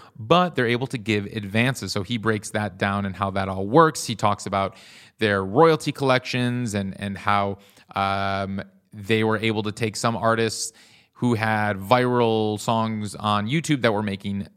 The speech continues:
zero dollars from their YouTube royalties to making tens of thousands of dollars. He talks about how they went about that.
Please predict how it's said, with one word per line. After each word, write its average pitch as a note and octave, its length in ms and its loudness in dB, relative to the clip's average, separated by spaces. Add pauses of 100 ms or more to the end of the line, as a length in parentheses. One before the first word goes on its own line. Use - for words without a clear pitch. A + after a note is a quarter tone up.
zero C3+ 680 2
dollars A#2+ 520 0
from A2+ 400 0
their A2 280 0
YouTube A2 380 -4
royalties G#2+ 480 -2
to G#2 320 -8
making G2+ 400 -6
tens G2 240 -6
of F#2+ 60 -12
thousands D#3 360 2
of C3+ 60 -4
dollars. B2+ 320 2
He A2+ 80 -4
talks G2 240 0
about G2 160 -2
how F#2+ 100 0
they F#2+ 120 -4
went F#2+ 160 -4
about G2 320 -4
that. D#3+ 360 2